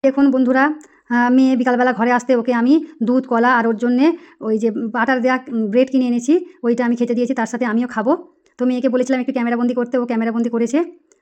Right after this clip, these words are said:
আর এই দেখুন, এই ব্রেডটার দাম হচ্ছে পঞ্চাশ টাকা। এটা হচ্ছে বাটার ব্রেড, এটা খুব সুন্দর খেতে, আমার মেয়েও খুব পছন্দ করে, আমিও খুব পছন্দ করি। কিন্তু দোষের মধ্যে কি, এই মানে কেকটা দেখতে এত বড়, কিন্তু যখন খাবার সময় খাই তখন মানে নিমিষেই খতম হয়ে যায়, মনে হয় যে আরও একটু থাকলে ভালো হতো।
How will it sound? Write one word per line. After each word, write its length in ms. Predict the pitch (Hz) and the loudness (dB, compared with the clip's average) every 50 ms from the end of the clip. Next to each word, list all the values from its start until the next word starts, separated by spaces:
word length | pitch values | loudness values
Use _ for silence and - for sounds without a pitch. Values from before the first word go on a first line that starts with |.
| _ - | _ -6
আর 100 | 214 220 | -4 -2
এই 100 | 233 240 | 0 0
দেখুন, 220 | 233 240 233 285 294 | 0 0 2 0 0
এই 140 | 269 247 247 | 0 0 -2
ব্রেডটার 340 | 220 220 240 240 233 247 240 | 0 0 0 0 0 -2 -2
দাম 180 | 220 233 233 240 | -2 -2 -2 -2
হচ্ছে 220 | 247 240 247 - 294 | -2 -4 -2 -2 -2
পঞ্চাশ 280 | 302 - 220 214 226 220 | -2 -2 -2 -4 -4 -4
টাকা। 200 | - 196 190 196 185 214 | -6 -8 -8 -8 -8 -6
এটা 160 | 220 226 233 | -6 -4 -4
হচ্ছে 160 | 233 233 240 277 | -4 -4 -4 -4
বাটার 260 | 226 208 202 226 220 | -2 -2 -4 -4 -6
ব্রেড, 180 | 202 208 180 170 - _ _ _ - | -6 -8 -12 -12 -16 _ _ _ -8
এটা 120 | 240 247 233 | -6 -4 -2
খুব 140 | 254 269 | -2 -2
সুন্দর 240 | 269 254 240 240 247 240 | 0 0 0 0 0 -2
খেতে, 220 | - 247 233 269 262 | -4 -4 -2 -2 0
আমার 140 | 240 240 233 | 0 0 -2
মেয়েও 140 | 233 233 226 | -2 -2 -4
খুব 140 | 233 240 226 | -6 -8 -10
পছন্দ 220 | 214 202 233 226 226 | -8 -6 -4 -4 -4
করে, 140 | 240 247 254 | -4 -4 -4
আমিও 200 | 214 214 226 226 | -2 -2 -2 -2
খুব 140 | 226 262 262 | -4 -4 -4
পছন্দ 220 | 220 202 233 226 226 | -4 -4 -4 -2 -2
করি। 160 | 226 240 262 302 302 - _ _ _ _ | -2 -2 -2 -2 -4 -6 _ _ _ _
কিন্তু 200 | - 240 247 233 262 | -2 -2 0 0 0
দোষের 220 | 226 233 233 247 | 0 0 0 -2
মধ্যে 200 | 254 254 226 254 | -2 -2 -4 -2
কি, 120 | 247 269 277 | 0 0 2
এই 100 | 254 240 233 226 220 - - | 2 0 0 -4 -8 -10 -6
মানে 140 | - 233 233 | -4 -2 0
কেকটা 220 | 233 254 247 262 277 | 0 0 0 0 0
দেখতে 200 | 247 262 262 277 | 0 0 2 2
এত 140 | 254 233 247 | 0 0 0
বড়, 200 | 240 233 226 240 285 285 - - | 0 0 0 0 -2 -2 -4 -4
কিন্তু 160 | - 254 269 | -2 0 0
যখন 240 | 226 240 233 233 269 262 | 0 0 0 0 0 0
খাবার 260 | - - 226 240 240 | 0 -2 -4 -4 -2
সময় 180 | - 254 247 240 | -4 -4 -6 -4
খাই 180 | 247 - 233 240 | -2 -2 -2 -2
তখন 220 | 240 226 240 247 240 | -2 -4 -4 -2 -2
মানে 160 | 240 233 233 226 220 | -2 -2 -2 -2 0
নিমিষেই 360 | 226 247 254 262 262 262 262 | 2 2 2 2 2 0 -2
খতম 200 | 254 233 226 226 | -2 -2 -2 -2
হয়ে 160 | 208 220 202 190 | -2 -2 -4 -6
যায়, 100 | 190 196 _ _ _ _ _ _ - | -8 -12 _ _ _ _ _ _ -2
মনে 140 | 220 233 233 | 0 2 2
হয় 120 | 240 240 214 | 2 2 0
যে 60 | 240 247 | 0 0
আরও 160 | 208 214 240 | 0 0 -2
একটু 140 | 233 240 262 | -2 -2 -4
থাকলে 220 | - 226 220 247 277 | -4 -2 -2 -2 -2
ভালো 180 | 185 208 202 202 | -2 -2 -4 -6
হতো। 160 | 190 196 | -6 -8